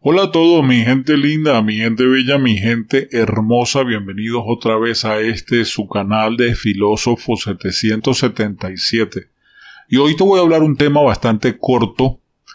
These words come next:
y tiene que ver con estas exigencias imposibles que están llevando a cabo. Y es que hay una O N G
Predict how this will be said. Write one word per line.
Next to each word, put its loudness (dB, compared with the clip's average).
y -2
tiene 2
que 2
ver 2
con 0
estas -2
exigencias 0
imposibles 0
que -4
están -2
llevando 2
a -6
cabo. -4
Y 2
es 0
que -2
hay -2
una 0
O 0
N 0
G 0